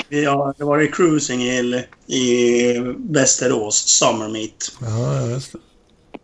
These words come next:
Speaker 1: Och det, ja, vad ska man säga? Jag har väl gått back en hel del.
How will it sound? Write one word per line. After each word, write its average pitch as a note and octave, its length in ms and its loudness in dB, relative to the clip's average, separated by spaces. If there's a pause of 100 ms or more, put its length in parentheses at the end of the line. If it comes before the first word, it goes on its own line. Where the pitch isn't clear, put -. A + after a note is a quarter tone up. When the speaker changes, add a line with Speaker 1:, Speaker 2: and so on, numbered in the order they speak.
(220)
Speaker 1:
Och B2+ 220 0
det, B2+ 200 -2
ja, G#2+ 320 0 (480)
vad B2 140 -2
ska - 120 -2
man - 100 0
säga? B2+ 440 0 (1600)
Jag C#3+ 100 0
har D3 80 6
väl D#3 100 2
gått D#3 300 0
back - 340 -4
en C#3 120 4
hel C#3 320 2
del. C3 280 -2